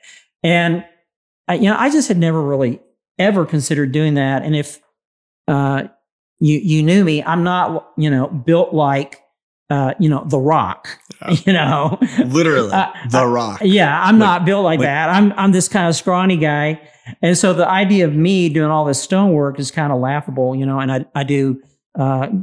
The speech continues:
Speaker 1: uh, work with computers. So I'm kinda like the nerd,
Speaker 2: Mm.
Speaker 1: but here I am. I, I, you know, I got, uh,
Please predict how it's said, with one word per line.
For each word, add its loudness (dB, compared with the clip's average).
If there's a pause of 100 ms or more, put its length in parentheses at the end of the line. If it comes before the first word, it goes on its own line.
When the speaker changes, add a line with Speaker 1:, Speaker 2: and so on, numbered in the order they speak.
(280)
Speaker 1:
uh, -2
work 2
with -2
computers. 0
So 0
I'm -6
kinda -2
like -4
the -4
nerd, -2 (300)
Speaker 2:
Mm. -16
Speaker 1:
but 2
here 4
I 2
am. 0
I, -2
I, -6 (540)
you 4
know, 2
I 0
got, -2
uh, 0